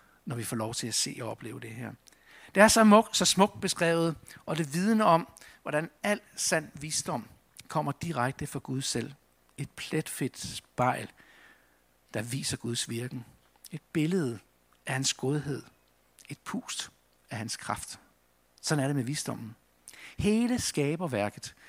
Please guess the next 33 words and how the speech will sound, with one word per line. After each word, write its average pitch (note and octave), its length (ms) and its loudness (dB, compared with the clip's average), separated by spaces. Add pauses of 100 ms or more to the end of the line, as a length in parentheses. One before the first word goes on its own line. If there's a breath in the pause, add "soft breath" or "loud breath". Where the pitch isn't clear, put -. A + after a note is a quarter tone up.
(200 loud breath)
vidner D#3+ 380 2
om B2 300 -2
ham. A2+ 300 -2 (960 loud breath)
Og C#3 120 -4
visdommen D#3 680 2
er D3 140 -2
en C3+ 240 -2
ren F3 320 -2
og D3 100 -4
klar D#3 560 6 (220 soft breath)
udtømning C#3 760 0
af C3+ 120 -6
den B2 120 -12
almægtiges B2+ 960 -8
herlighed, B2+ 540 -10
står - 220 -10
der. B2 160 -12 (1040 loud breath)
Jeg D#3 120 0
ved, E3 60 4
jeg D#3 160 4
kunne F#3 80 2
have E3+ 40 6
taget E3 240 6
masser D#3+ 360 4
af E3 220 6
andre E3+ 160 4
skriftsteder E3 460 4
fra D#3 100 -2
Gamle D3 300 4
Testamente, C#3+ 600 0
som C#3+ 180 0
faktisk C3 300 2
underbygger D3 560 0